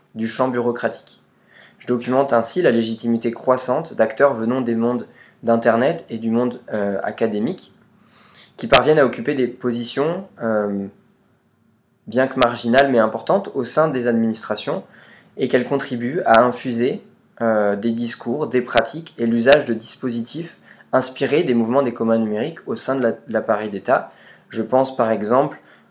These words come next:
euh, au récent, euh, euh, plan pour, euh, national de logiciels libres et des communs numériques, qui est doté de plusieurs millions d'euros et qui a été annoncé le, en novembre dernier par, euh, le ministère de la Transformation publique,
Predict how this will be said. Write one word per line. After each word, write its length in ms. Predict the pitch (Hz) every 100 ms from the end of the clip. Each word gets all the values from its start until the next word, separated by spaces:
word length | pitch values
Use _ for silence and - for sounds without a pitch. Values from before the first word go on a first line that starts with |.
| -
euh, 320 | 113 107 104
au 160 | 120 107
récent, 580 | 110 104 120 120 123
euh, 320 | 110 98 98 95 - 104
euh, 180 | 104 101 95 95 - _
plan 380 | - 131 139 135
pour, 420 | 135 120 120 113
euh, 140 | 104 101
national 500 | 104 107 117 123 117
de 80 | 107
logiciels 560 | 104 113 117 - 117
libres 300 | 123 131 110
et 160 | 123 131
des 140 | 123
communs 240 | 117 117 117
numériques, 400 | 110 107 135 190
qui 140 | -
est 40 | 107
doté 220 | 107 113
de 40 |
plusieurs 340 | - 113 113 110
millions 280 | 110 110
d'euros 380 | 110 107 117 131 - - - -
et 80 | 107
qui 120 | -
a 40 | 104
été 180 | 104
annoncé 400 | 117 113 117 131
le, 300 | 123 107 104 -
en 260 | 104 101
novembre 420 | 107 110 117 110
dernier 340 | 110 107 117 135
par, 340 | - 113 110
euh, 180 | 98 98
le 140 | 98
ministère 420 | 101 107 107 - 120
de 60 |
la 80 | 107
Transformation 580 | - 117 - 110 - 110
publique, 460 | - 104 170 -